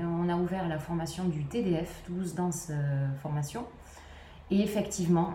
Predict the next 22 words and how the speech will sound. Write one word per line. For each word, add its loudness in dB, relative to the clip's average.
euh, 4
c'est -2
une 4
formation 0
de 2
danse 2
pour -4
les 6
gens 2
qui -4
veulent, 2
euh, 2
devenir 2
professionnels, -2
ou 4
du 6
moins 8
qui -2
commencent 4
à 6
y 6
penser, 4